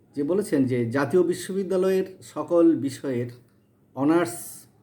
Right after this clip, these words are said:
প্রথম বর্ষে স্বাধীন বাংলাদেশের অভ্যুদয়ের ইতিহাস নন ক্রেডিট কোর্স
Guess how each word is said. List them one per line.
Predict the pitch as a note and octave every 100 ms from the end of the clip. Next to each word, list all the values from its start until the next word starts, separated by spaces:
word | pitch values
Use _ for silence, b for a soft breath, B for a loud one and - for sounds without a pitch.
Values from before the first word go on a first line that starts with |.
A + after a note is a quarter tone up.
| _ -
প্রথম | A#2+ - D3
বর্ষে | A2+ A2+ - A2 C3+ - - _ _ _ _
স্বাধীন | - B2 C3 D#3 D#3
বাংলাদেশের | C#3+ D3 D3 C#3 D#3 C#3
অভ্যুদয়ের | A2+ B2+ B2 C3 A#2
ইতিহাস | A2 A2+ A2+ A#2 - _ _ _
নন | A#2 A#2+ C3+ C3
ক্রেডিট | - A2+ A#2+ A#2 _
কোর্স | A#2 G#2+